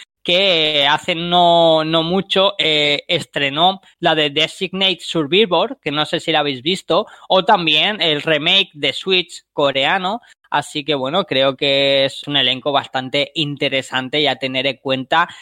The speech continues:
siempre y cuando sabiendo que realmente el personaje principal es Jung Ha-in,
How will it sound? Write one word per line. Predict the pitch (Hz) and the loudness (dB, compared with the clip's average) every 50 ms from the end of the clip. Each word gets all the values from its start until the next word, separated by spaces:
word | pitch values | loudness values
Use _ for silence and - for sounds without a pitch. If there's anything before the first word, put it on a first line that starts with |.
| - _ _ | -20 _ _
siempre | - - - - 156 160 160 151 170 175 | -8 -4 -2 0 0 0 0 0 0 -2
y | 160 143 | -2 0
cuando | - 175 165 175 175 175 175 175 180 208 220 | 0 2 4 4 2 2 2 2 4 2 2
sabiendo | - - - 156 135 139 143 139 143 151 165 175 170 - | 0 0 0 0 2 2 0 -2 -2 0 0 0 0 0
que | - 160 143 139 135 | -2 0 0 0 0
realmente | 135 143 143 143 143 147 147 147 143 165 | 2 0 0 0 0 -2 -2 -2 -2 -4
el | 160 | -4
personaje | 147 143 - - 131 131 131 - 143 | -4 -6 -6 -4 -4 -4 -2 -2 -4
principal | 135 143 139 - - - _ _ _ _ - 143 139 123 - 151 151 151 | -6 -8 -10 -12 -14 -18 _ _ _ _ -4 -4 -2 0 0 0 2 2
es | 143 139 143 139 - _ _ 127 | 2 2 0 -2 -4 _ _ -10
Jung | 131 135 135 139 131 131 - _ - | -6 -6 -6 -6 -8 -12 -10 _ -2
Ha-in, | 147 139 135 - - - 220 254 240 156 117 110 | 0 0 0 0 0 0 2 2 2 0 -4 -10